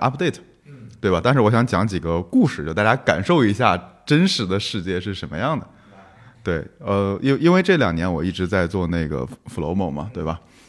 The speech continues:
Speaker 1: 然后呢，这里面就很好玩儿。光说名字，有很多时候我们都认为，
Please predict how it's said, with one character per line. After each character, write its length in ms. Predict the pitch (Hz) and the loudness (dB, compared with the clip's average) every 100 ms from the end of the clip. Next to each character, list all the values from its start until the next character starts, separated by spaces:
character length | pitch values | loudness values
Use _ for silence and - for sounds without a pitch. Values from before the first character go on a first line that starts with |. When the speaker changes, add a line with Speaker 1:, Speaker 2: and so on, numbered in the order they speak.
| _ | _
Speaker 1:
然 80 | 90 | -4
后 60 | 98 | -2
呢， 100 | 104 | 2
这 120 | 135 | 2
里 120 | 101 | 2
面 160 | 82 82 | 0 -2
就 80 | |
很 160 | 95 92 | -2 -2
好 160 | 95 71 | -2 -2
玩 120 | 71 | -4
儿。 120 | 76 _ _ - | -6 _ _ -2
光 160 | 139 151 | 0 2
说 120 | 165 | 2
名 240 | 123 80 | 0 -2
字， 140 | 104 98 | -2 0
有 80 | |
很 160 | 120 110 | 0 0
多 140 | 87 | 0
时 100 | 113 | -2
候 320 | 101 104 92 - - - | 0 0 0 -4 -20 -8
我 200 | 104 98 | -4 -2
们 200 | 90 98 | -2 -4
都 160 | 117 | -4
认 320 | 127 151 127 95 | -4 -6 -6 -6
为， 360 | 80 80 80 | -8 -8 -10